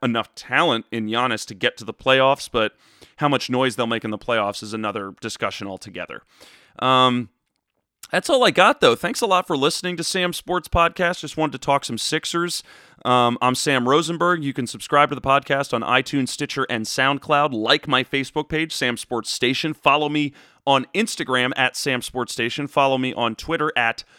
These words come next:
Smith Face Jones, or you can always email me with any questions or to just talk some trash, samsportsstation at gmail dot com.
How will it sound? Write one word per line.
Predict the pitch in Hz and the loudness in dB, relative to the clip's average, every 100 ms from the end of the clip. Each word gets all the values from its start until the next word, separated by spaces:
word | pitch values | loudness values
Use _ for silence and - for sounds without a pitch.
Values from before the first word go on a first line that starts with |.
| _ | _
Smith | - - 160 160 | -12 -4 -2 -2
Face | - 151 131 | -2 0 0
Jones, | - 156 175 165 | 0 2 2 -2
or | |
you | 143 | -4
can | 139 | 0
always | 143 143 | 0 -2
email | - 196 175 | -2 0 2
me | 147 143 | 2 2
with | 139 | 0
any | 139 | -2
questions | 135 151 151 170 170 | 0 0 0 -4 -6
or | 185 | -8
to | |
just | 151 143 | -8 -4
talk | 160 147 | -2 -2
some | - 123 | -4 -6
trash, | 143 143 170 - - - - | -2 0 -2 -6 -14 -20 -10
samsportsstation | - 175 170 180 - 175 165 - 170 160 - 160 | -4 -2 0 -2 -6 -4 -4 -4 -2 -2 -2 -4
at | 127 | -4
gmail | 147 147 147 131 | -2 0 0 2
dot | 131 117 | 0 0
com. | - 160 180 | 0 2 2